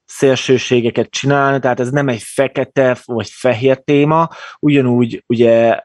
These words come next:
ahogy mondtuk is, hogy a pénzbe is a fiatokkal, a digitális pénzzel, a bankoknál is bármit meg lehet csinálni.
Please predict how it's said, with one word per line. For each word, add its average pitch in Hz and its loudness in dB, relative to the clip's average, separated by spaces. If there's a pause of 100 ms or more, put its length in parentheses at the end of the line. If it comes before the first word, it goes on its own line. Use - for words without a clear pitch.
ahogy 117 2
mondtuk 117 -2
is, 113 -4
hogy 113 0
a 110 2
pénzbe 117 -2
is 113 -2
a 110 -6
fiatokkal, 117 2
a 110 2
digitális 113 0
pénzzel, 117 0
a 110 2
bankoknál 113 -2
is - -6
bármit 120 -2
meg 120 -4
lehet 104 -4
csinálni. 131 -2